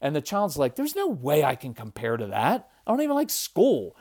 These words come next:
And both my parents have master's degrees and a P H D. Like, I'm gonna," and so sometimes they wanna do it a different way. Why? One, sometimes because it's just creative. And it's just different because they just like to.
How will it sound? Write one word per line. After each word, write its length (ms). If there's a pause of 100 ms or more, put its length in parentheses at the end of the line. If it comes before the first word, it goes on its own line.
(140)
And 80
both 180
my 140
parents 340
have 180
master's 480
degrees 460
and 100
a 40
P 240
H 240
D. 320 (240)
Like, 120
I'm 120
gonna," 180 (380)
and 100
so 140
sometimes 400
they 80
wanna 180
do 160
it 100 (140)
a 100
different 460
way. 380 (320)
Why? 240 (260)
One, 200
sometimes 380
because 260
it's 120
just 160
creative. 560 (240)
And 60
it's 100
just 160
different 360 (360)
because 220
they 80
just 240
like 220
to. 240